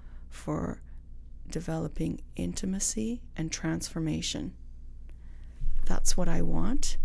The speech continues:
and that's what I want for you too. I'd like for us to do this together. I gave you a sense of my, my studies and my research. I'm gonna give you a quick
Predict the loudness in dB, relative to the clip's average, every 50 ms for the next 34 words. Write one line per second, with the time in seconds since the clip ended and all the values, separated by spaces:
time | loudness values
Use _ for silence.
0 | 4 4 2 2 2 2 2 2 2 2 2 2 2 0 2 2 2 2 2 2
1 | 0 0 0 0 0 0 0 0 0 -2 0 0 0 0 0 0 0 0 0 -2
2 | -2 -2 0 0 0 -2 -2 -2 -2 -2 -2 -2 -2 -2 -2 -4 -4 -4 -4 -6
3 | -6 -6 -6 -6 -8 -6 -6 -6 -4 -4 -2 -2 -2 -2 -4 -6 -10 -8 -8 -6
4 | -6 -4 -4 -4 -6 -6 -6 -6 -8 -6 -6 -6 -6 -6 -6 -6 -6 -6 -6 -6
5 | -6 -6 -6 -6 -6 -6 -8 -8 -10 -12 -12 -12 -12 -12 -12 -12 -12 -14 -14 -14
6 | -14 -14 -14 -12 -12 -14 -14 -12 -14 -14 -12 -12 -14 -14 -14 -16 -14 -14 -14 -14
7 | -14 -14 -14 -14 -14 -14 -14 -14 -14 -14 -10 -6 -4 -2 -2 -2 -2 -2 -4 -2
8 | 0 0 0 0 0 0 0 0 0 0 -2 0 0 -2 -2 -2 -2 -2 -4 -4
9 | -4 -4 -4 -2 -2 -4 -4 -4 -6 -8 -12 -16 -16 -18 -18 -18 -18 -18 -18 -18
10 | -16 -8 -4 -2 -2 0 0 0 0 2 2 2 2 2 2 0 -2 -4 -8 -14
11 | -16 -14 -10 -6 -4 -2 -2 0 0 0 0 0 -2 -4 -6 -10 -16 -18 -18 -16
12 | -16 -14 -12 -10 -8 -6 -4 -2 -2 -2 -2 -4 -4 -4 -4 -4 -2 -2 -4 -2
13 | -2 -2 -4 -4 -4 -6 -6 -6 -6 -6 -6 -6 -4 -4 -4 -4 -4 -4 -4 -4
14 | -2 -4 -6 -8 -12 -8 -6 -4 -4 -4 -4 -8 -14